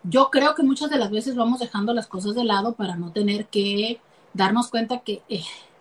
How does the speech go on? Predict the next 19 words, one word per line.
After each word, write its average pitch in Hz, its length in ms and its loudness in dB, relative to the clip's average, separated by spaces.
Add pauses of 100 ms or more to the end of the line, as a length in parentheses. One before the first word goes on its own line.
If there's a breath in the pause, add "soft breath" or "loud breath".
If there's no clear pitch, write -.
(1400 soft breath)
ah, 214 800 -4
sí, 240 520 0 (300)
sabes 208 400 0
que 180 120 -4
sí, 247 320 -2
sí 226 180 -4
nos 240 220 2
pesa, 226 560 4 (560 soft breath)
que 202 600 4
sí 240 360 0
queremos 240 640 0
no 208 260 2
hacerlo, 302 500 -2 (380)
pero, 202 220 -4 (480)
ay, 208 200 -2
si 208 160 -6
se 190 140 -2
siente 202 400 0
mal. 302 400 2